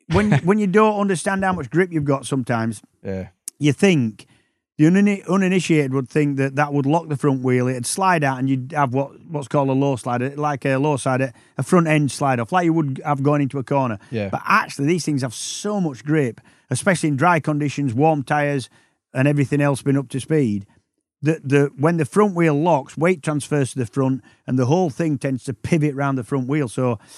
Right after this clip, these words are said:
Speaker 1: you don't re-, almost like a stoppie that keeps going.
Speaker 2: It's a bit like on your bicycle when you're coming
Speaker 1: Correct.
Speaker 2: down a hill and you don't
Speaker 1: Yeah,
Speaker 2: put
Speaker 1: correct.
Speaker 2: your rear
Speaker 1: Exactly
Speaker 2: brake on.
Speaker 1: what it is,
Speaker 2: I
Speaker 1: yeah.
Speaker 2: remember my brother doing that once, and sh-, it was quite funny actually, straight over the handlebars.
Speaker 1: Yeah.
Speaker 2: <laughs> It's a bit
Speaker 1: Not, not
Speaker 2: nasty.
Speaker 1: nice at hundred and twenty mile an hour.
Speaker 2: Yeah, that's the difference, obviously.
Speaker 1: Yeah.
Speaker 2: Yeah,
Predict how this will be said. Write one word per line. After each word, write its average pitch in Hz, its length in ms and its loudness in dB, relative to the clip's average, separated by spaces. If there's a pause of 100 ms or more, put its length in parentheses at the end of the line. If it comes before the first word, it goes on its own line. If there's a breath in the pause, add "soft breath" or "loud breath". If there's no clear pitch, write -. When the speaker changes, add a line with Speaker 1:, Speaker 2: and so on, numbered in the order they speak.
(160 loud breath)
Speaker 1:
you 127 80 0
don't 160 220 2
re-, 151 180 0
almost 190 360 0
like 185 120 -2
a 180 60 -4
stoppie 147 400 2
that 139 180 -4
keeps 135 260 0
going. 123 380 0
Speaker 2:
It's 180 140 -8
a - 20 -8
bit 143 100 -2
like 117 140 -6
on 127 80 -4
your 117 80 -4
bicycle 185 440 -2
when 139 80 -2
you're 120 60 -4
coming 139 180 -2
Speaker 1:
Correct. 160 120 6
Speaker 2:
down 123 80 -2
a 123 60 -4
hill 156 160 0
and 170 100 -4
you 131 80 -4
don't 143 140 0
Speaker 1:
Yeah, 170 80 4
Speaker 2:
put 143 100 0
Speaker 1:
correct. 139 240 0
Speaker 2:
your 127 80 -4
rear 131 200 0
Speaker 1:
Exactly 127 340 2
Speaker 2:
brake 123 100 -4
on. 139 60 -2
Speaker 1:
what 131 100 -2
it 120 80 -2
is, 107 180 -8
Speaker 2:
I 117 40 -4
Speaker 1:
yeah. - 20 -2
Speaker 2:
remember 139 260 -2
my 120 120 -4
brother 131 200 -2
doing 110 220 -2
that 110 180 -2
once, 110 360 -10
and 110 200 -8
sh-, - 160 -18
it 107 120 -14
was 101 100 -14
quite 82 220 -8
funny 113 160 -10
actually, 87 240 -18
straight 104 280 -10
over 98 200 -8
the 104 100 -4
handlebars. 117 480 -4 (160 soft breath)
Speaker 1:
Yeah. 156 240 0 (120)
Speaker 2:
<laughs> - 120 -20
It's 160 140 4
a - 20 -10
bit 196 120 2
Speaker 1:
Not, 170 200 4
not 208 160 2
Speaker 2:
nasty. - 20 -2 (180)
Speaker 1:
nice 196 100 2
at - 20 -2
hundred 165 220 -2
and 143 100 -4
twenty 151 180 -2
mile 131 200 0
an 127 60 -4
hour. 120 280 -4
Speaker 2:
Yeah, 117 140 0
that's 127 180 0
the 113 120 -12
difference, 113 420 -4
obviously. 120 360 0
Speaker 1:
Yeah. 110 260 -2
Speaker 2:
Yeah, 104 40 -8